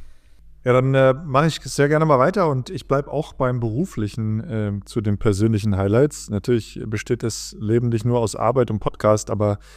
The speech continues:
dennoch nimmt es ja einen großen Teil unserer, unserer Leben ein. Und dadurch, dass ich auch, äh, das Glück hab, mich beruflich mit den Themen auseinanderzusetzen, ähm, möchte ich hier auch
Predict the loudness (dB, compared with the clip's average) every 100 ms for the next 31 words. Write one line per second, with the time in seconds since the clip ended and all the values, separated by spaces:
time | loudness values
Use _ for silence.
0 | -12 -2 0 2 0 -2 0 2 2 2
1 | 0 -2 -2 0 2 0 -2 -2 -2 -2
2 | -4 -4 -2 -2 -2 -2 -4 -4 -6 -10
3 | -20 -20 -20 -4 0 2 6 6 6 2
4 | -2 -4 -8 2 4 4 0 0 2 2
5 | 0 -2 0 0 0 -2 -4 -2 -2 0
6 | -2 -2 -4 -4 -4 -4 -6 -2 0 2
7 | -2 -4 -2 -2 -2 -2 -2 -2 -2 -4
8 | -4 -6 -16 -20 -20 -6 0 2 2 0
9 | -4 -12 -12 -12 -6 -6 -4 0 0 0
10 | -4